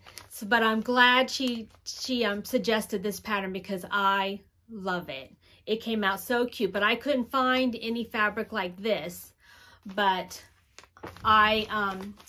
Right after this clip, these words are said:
but what I did find, I really like. Okay, I made view A, but I did not do the contrasting bodice. I just did all one fabric, and I did not put on the hem,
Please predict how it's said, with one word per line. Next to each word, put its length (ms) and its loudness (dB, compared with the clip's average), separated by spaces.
but 100 -2
what 120 2
I 80 4
did 200 2
find, 240 -2
I 80 -6
really 320 -6
like. 260 -8
Okay, 360 -6
I 200 2
made 420 2
view 340 -2
A, 460 -2
but 140 -2
I 160 4
did 200 0
not 360 4
do 240 0
the 100 0
contrasting 1120 -4
bodice. 560 -4
I 220 0
just 200 -6
did 180 -4
all 380 0
one 260 -6
fabric, 600 -4
and 120 -4
I 120 0
did 200 -2
not 340 -2
put 220 -2
on 360 -2
the 100 -2
hem, 640 -8